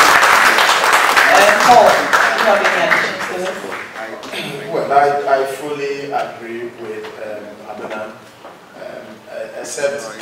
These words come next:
Speaker 2: to say that regulation, law must be seen to be enforced. Um, the companies that went down with the return of reports we've seen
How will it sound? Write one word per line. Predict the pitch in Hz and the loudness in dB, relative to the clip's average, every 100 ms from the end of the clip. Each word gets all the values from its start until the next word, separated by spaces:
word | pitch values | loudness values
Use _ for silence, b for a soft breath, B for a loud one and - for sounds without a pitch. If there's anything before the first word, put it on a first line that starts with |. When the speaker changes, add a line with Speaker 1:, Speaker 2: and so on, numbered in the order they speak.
| - | -12
Speaker 2:
to | 131 117 117 110 107 98 - - - - - - - | -10 -10 -12 -16 -18 -20 -18 -18 -18 -20 -20 -20 -12
say | - - - - | -8 -4 -6 -8
that | 113 110 110 110 110 - - - 110 104 107 113 120 107 101 - 98 123 | -4 -4 -4 -8 -16 -18 -20 -20 -18 -18 -18 -20 -20 -20 -20 -20 -16 -8
regulation, | 135 131 135 143 143 - - 117 | -6 -4 -2 -2 -2 -6 -10 -10
law | 123 117 110 - - - | -6 -4 -4 -8 -16 -16
must | 123 117 - 113 | -10 -8 -8 -4
be | |
seen | - - 120 120 | -2 0 -2 -6
to | - 117 101 | -8 -8 -10
be | 101 101 98 - - - 98 | -12 -14 -16 -20 -20 -20 -20
enforced. | 95 - 101 - 120 120 131 | -18 -14 -14 -10 -10 -12 -14
Um, | 139 160 160 117 120 117 - 104 98 98 98 - 104 107 107 104 - - - - | -14 -14 -14 -14 -16 -16 -20 -20 -20 -20 -20 -20 -14 -10 -10 -10 -14 -20 -20 -14
the | 123 | -10
companies | 151 143 147 139 139 139 | -8 -6 -6 -4 -4 -4
that | 120 120 117 | -6 -6 -6
went | 113 113 - | -10 -12 -10
down | 120 107 104 107 | -6 -4 -4 -8
with | 107 107 113 | -10 -12 -8
the | 113 | -6
return | 113 113 113 147 - | -6 -8 -8 -6 -6
of | - 110 | -10 -12
reports | 104 - 120 117 | -16 -14 -14 -14
we've | 117 104 | -14 -14
seen | 101 - - | -12 -12 -12